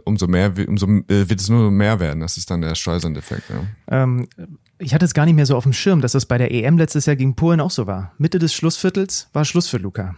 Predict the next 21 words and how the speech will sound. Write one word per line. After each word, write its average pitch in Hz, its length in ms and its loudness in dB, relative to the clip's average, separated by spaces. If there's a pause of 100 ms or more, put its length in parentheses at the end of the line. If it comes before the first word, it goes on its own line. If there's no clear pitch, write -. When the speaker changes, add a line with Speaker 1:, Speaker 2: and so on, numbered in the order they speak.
Speaker 2:
Und 120 200 -4
das 127 140 0
Speaker 1:
Ja. - 60 0
Speaker 2:
ist - 100 -2
dann 151 160 4
halt 143 160 4
wirklich 131 220 -2
kein 117 180 -2
gutes 107 200 0
Speaker 1:
Ja. 131 60 2
Speaker 2:
Zeichen. 127 360 0 (460)
Ähm, 131 320 0
lass 147 220 0
uns 175 120 4
über 151 180 4
Kanada 165 360 4
sprechen. 175 560 0
Shai 160 260 0
Gilgeous-Alexander, 151 960 0 (220)
dreißig 147 460 0
Punkte, 170 500 2